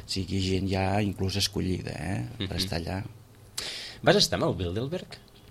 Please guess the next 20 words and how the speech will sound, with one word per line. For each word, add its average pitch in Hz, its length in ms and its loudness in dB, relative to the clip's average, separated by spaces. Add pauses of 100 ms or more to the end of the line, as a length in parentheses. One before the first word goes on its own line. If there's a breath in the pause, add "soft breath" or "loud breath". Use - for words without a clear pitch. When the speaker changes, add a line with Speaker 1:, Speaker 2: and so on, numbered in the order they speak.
(1400 loud breath)
Speaker 1:
Aviam, 107 320 6 (120)
el 104 180 4
Bilder-, 147 360 6 (800)
i, 131 280 8
i 135 100 12 (180)
jo 156 100 12
hi 180 80 6
tenia 139 300 6
que 123 120 6
anar 123 140 8
acompanyant 113 440 4
a 107 60 4
l'alcalde. 76 580 0 (240)
Speaker 2:
Ahà. 92 260 -4 (720)
Speaker 1:
Però 107 180 2 (100)
com 104 280 2
que 104 120 2
ens 98 220 2
ho 98 100 4
van 131 180 6